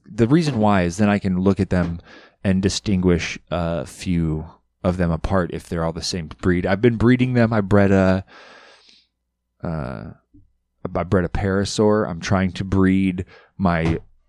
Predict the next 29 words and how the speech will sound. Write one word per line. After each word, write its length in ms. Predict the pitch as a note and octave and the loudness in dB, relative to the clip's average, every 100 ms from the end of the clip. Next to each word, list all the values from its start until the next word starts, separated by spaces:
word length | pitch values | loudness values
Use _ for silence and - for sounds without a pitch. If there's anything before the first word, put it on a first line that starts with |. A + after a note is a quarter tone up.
| _ G#2 | _ -4
giant 560 | G2+ G2+ F#2+ F2+ - - F2 | 0 0 0 -6 -10 -14 -4
beavers 720 | G2 G#2 A2+ A2+ G#2+ G#2+ - - | -2 0 2 2 2 -4 -10 0
right 280 | G#2+ G#2 G2 | 2 2 0
now. 440 | F#2 A#2+ A2+ A2+ | 0 2 4 4
<laughs> 1040 | F#2+ - - G#2+ - - F#2+ F#2+ G2+ G2 - - _ - C#3 - - _ _ _ _ _ - - - - _ - F3 G#3+ C3 | 4 2 2 2 0 -2 -4 -2 -4 -4 -8 -14 _ -2 0 0 -4 _ _ _ _ _ 0 2 0 -8 _ -18 -8 -8 -4
Oh, 380 | A#2+ C3+ C#3+ C#3+ | 0 2 4 4
I'm, 320 | C3+ C3+ C3 | 2 0 -2
that 200 | B2+ B2 | 0 0
came 200 | - A#2 | 0 2
out 100 | A2+ | 2
of 60 | A2+ | 4
my 140 | A2+ | 2
mouth 320 | A2 A2 A2 G#2 | 4 4 4 2
and 80 | |
I 40 | G2 | 0
was 140 | G2 | 0
instantly 400 | G2+ G2 G#2 G2+ | -2 -4 -4 -2
laughing 320 | G2 F2+ F#2 | 0 0 -2
at 80 | E2+ | -4
myself. 280 | F#2 - F#2 | -4 -2 -4
I'm 100 | G#2 | 0
trying 200 | - C4 | 2 2
to 80 | C#3+ | 0
breed 320 | G#2+ G#2 E2+ | -2 -4 -2
giant 340 | G2+ G#2+ F#2+ | -2 -2 -2
beavers. 540 | G2 G2 F2 F#2 G#2+ - - - - - - - - - - | -2 0 0 0 -2 -6 -12 -14 -18 -20 -20 -20 -20 -14 -6
Uh, 460 | G2 F#2 F2+ E2+ - _ _ _ _ | -4 -2 -6 -10 -18 _ _ _ _
w-, 200 | G#2+ G#2 - | -8 -8 -4
I, 160 | G#2+ | -4